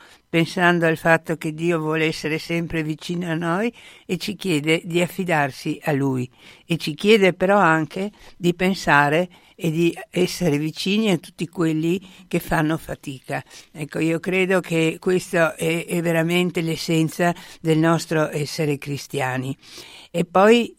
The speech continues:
questa attenzione ai bambini. Ecco, quando noi abbiamo pensato a questa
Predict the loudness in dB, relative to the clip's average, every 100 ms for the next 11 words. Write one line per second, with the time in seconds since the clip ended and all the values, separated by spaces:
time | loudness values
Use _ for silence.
0 | _ 2 2 2 2 0 0 0 0 2
1 | 4 4 2 2 0 2 -2 -2 -6 -6
2 | -4 -4 -6 -20 -8 -2 0 4 6 6
3 | 6 6 6 4 4 2 2 2 -2 0
4 | 4 4 4 2 2 4 2 2 -2 -2
5 | 0 0